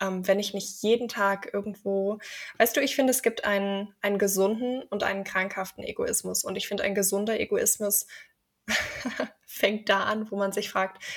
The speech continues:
„Was tut mir denn gut?“ Nicht, „Wie kann ich denn mich vor alle anderen stellen?“, aber wie kann ich sicher gehen, dass es mir gut geht? Denn wenn ich anderen Leuten helfen will, muss ich zuerst mal mir selbst helfen. Und wenn ich mir lediglich fünfundvierzig Minuten dreimal die Woche wert bin,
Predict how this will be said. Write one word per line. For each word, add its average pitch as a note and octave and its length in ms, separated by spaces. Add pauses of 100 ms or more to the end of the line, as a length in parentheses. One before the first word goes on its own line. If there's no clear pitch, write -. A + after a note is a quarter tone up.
(120)
„Was G#3 160
tut G#3 200
mir G#3 160
denn G3 200
gut?“ F#3 320 (180)
Nicht, B3 380 (800)
„Wie A3 140
kann A3 220
ich A3 120
denn G3+ 160
mich G#3+ 200
vor G#3+ 260
alle B3 180
anderen B3 300
stellen?“, B3 540
aber G#3 280
wie A#3+ 220
kann A#3 200
ich A3 140
sicher A3+ 300
gehen, G3 420 (380)
dass G3+ 160
es - 180
mir A3+ 220
gut A#3 300
geht? G3 380
Denn G3 140
wenn G3 120
ich G#3+ 160
anderen A3+ 300
Leuten A3 260
helfen G#3 380
will, G#3 260
muss G3+ 180
ich A3 140
zuerst - 300
mal G3 100
mir G3 140
selbst - 380
helfen. - 480
Und G3+ 340 (520)
wenn G#3 240
ich - 240
mir A3 200
lediglich A3 580
fünfundvierzig A3 640
Minuten G3+ 480
dreimal G3 360
die G3 120
Woche F#3+ 240
wert G3 240
bin, G3+ 220